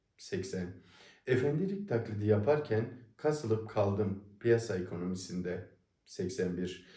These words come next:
Şimdi yalnızca aralarında uzun boşluklarla cümleler var. Seksen dört. Her biri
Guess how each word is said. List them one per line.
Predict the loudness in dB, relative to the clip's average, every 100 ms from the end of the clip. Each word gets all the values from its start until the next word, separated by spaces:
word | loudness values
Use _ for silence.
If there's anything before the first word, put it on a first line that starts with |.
| -20 -8
Şimdi | 4 4 4
yalnızca | 2 2 2 -2 0 0 0 -4 -14 _
aralarında | 2 4 6 6 4 4 2 2
uzun | -2 -2 2 4
boşluklarla | 4 2 -2 2 2 2 -2 -4 -8 -18 _
cümleler | -6 -2 0 -2 -6 -8
var. | -10 -10 -14 -18 _ _ _
Seksen | -10 -8 -6 -6 -4
dört. | -4 -6 -12 _ _ -20 -20 4
Her | 6 6 4
biri | 2 2 0 -4